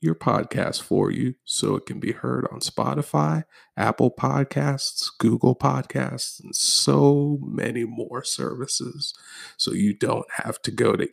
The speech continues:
each individual podcast service and distribute it yourself. It automatically does that for you, so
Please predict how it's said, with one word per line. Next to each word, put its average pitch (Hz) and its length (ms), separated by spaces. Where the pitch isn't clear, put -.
each - 440
individual 120 880
podcast - 760
service - 680
and - 220
distribute - 600
it - 180
yourself. - 640
It 95 160
automatically 107 800
does - 300
that 95 200
for 92 300
you, 85 180
so - 160